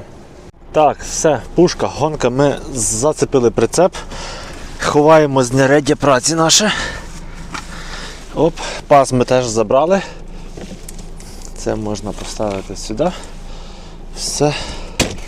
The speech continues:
Закриваємо і виїжджаємо на прохідну.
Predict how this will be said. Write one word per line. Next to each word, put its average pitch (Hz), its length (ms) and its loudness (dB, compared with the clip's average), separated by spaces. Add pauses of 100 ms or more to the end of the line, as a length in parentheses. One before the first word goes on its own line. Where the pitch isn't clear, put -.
(440)
Закриваємо 160 880 2 (200)
і 196 160 4 (880)
виїжджаємо 127 1160 4 (380)
на 127 140 2
прохідну. 107 520 0